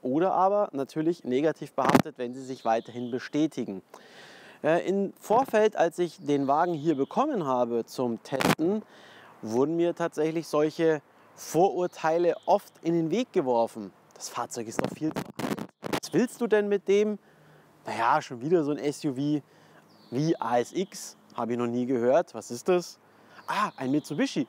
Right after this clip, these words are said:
Coole Sache. Hm, ich find den optisch gar nicht so schlecht.“ Tja, das waren unter anderem so die Kommentare, die mir so um die Ohren geflogen sind, als ich erzählt hatte, dass ich den Mitsubishi A S X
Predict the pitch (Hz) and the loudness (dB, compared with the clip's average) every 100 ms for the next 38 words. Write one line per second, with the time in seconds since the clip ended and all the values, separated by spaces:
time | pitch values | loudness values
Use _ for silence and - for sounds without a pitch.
0 | - - 170 147 220 240 117 - _ - | -6 0 0 4 2 2 -6 -12 _ -20
1 | - - - 180 147 - - - - - | -20 -20 0 2 2 -4 -20 -20 -20 -20
2 | - - - 269 - 208 - 202 - 220 | -10 -8 -2 -2 0 -4 -2 -4 -2 -6
3 | - 147 151 131 147 240 247 - - - | -6 -6 -6 -8 -6 -2 -2 -4 -16 -20
4 | - - - - - - - - - - | -20 -20 -20 -20 -20 -20 -20 -20 -20 0
5 | 143 110 - _ _ - 185 214 190 175 | 0 0 -4 _ _ -4 -2 0 -2 -2
6 | 180 175 143 185 185 165 165 160 - 156 | -4 -4 -2 -2 -2 0 0 -2 -2 -2
7 | 151 143 - 143 147 190 202 _ - _ | -2 -6 -2 0 0 -2 -6 _ -20 _
8 | _ 165 160 151 160 165 180 135 202 226 | _ -2 0 2 0 2 2 4 2 2
9 | 196 - 185 170 151 151 139 - 131 139 | -2 4 4 4 2 2 0 0 -2 -2
10 | 143 - - 143 135 131 - 127 110 _ | -6 -4 0 0 0 -4 0 0 0 _
11 | - - - - 120 117 - 120 117 - | -20 -20 -18 -6 -6 -4 -2 -2 -2 -6
12 | 110 120 - 151 - - 110 110 - 208 | -6 -6 -4 -8 -8 -10 -10 -8 -6 -6
13 | - - | -8 -16